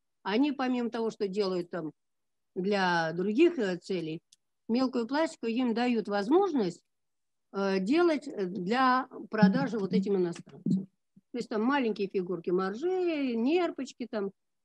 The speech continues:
и так далее. И когда подходят эти суда круизные, их угощают национальной пищей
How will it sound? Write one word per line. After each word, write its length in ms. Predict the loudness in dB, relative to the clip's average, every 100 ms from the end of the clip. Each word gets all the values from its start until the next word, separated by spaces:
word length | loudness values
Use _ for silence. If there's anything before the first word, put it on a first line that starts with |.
| -14
и 80 | -4
так 220 | -4 -4
далее. 280 | -6 -6 4 4 4 -6 -10
И 200 | -4 -2 0
когда 320 | 0 0 -2
подходят 680 | -2 -2 -2 -2 0 0 2
эти 180 | 2 2
суда 320 | 6 8 8
круизные, 680 | 6 4 4 2 0 0 -4 _ _ -2
их 180 | 0 2
угощают 520 | 0 2 2 0 0
национальной 580 | -2 -2 -2 0 0 0
пищей 640 | 4 4 4 2 0 0